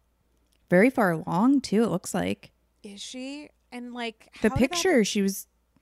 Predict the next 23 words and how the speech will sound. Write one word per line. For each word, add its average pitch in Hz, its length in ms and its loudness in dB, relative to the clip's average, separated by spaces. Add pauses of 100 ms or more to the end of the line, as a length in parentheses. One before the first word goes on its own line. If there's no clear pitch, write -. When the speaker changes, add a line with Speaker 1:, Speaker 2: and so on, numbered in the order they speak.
(240)
Speaker 1:
big 247 200 -4
belly. 185 500 -2 (520)
Speaker 2:
Oy, 226 400 -16
I'm 240 160 -12
so 277 220 -14
nervous 262 340 -12
for 233 140 -12
her 214 120 -14
tush. - 800 -14
I 233 120 -12
hope 247 180 -14
that 262 180 -12
got 220 380 -12 (1200)
Speaker 1:
Ye-, 170 760 -2
yeah. 165 500 -2 (360)
I 208 60 -2
mean 190 360 0
Speaker 2:
s-, - 360 -12
taken 233 320 -16
care 226 320 -14
of 208 260 -12
in 214 140 -16
whatever 208 640 -14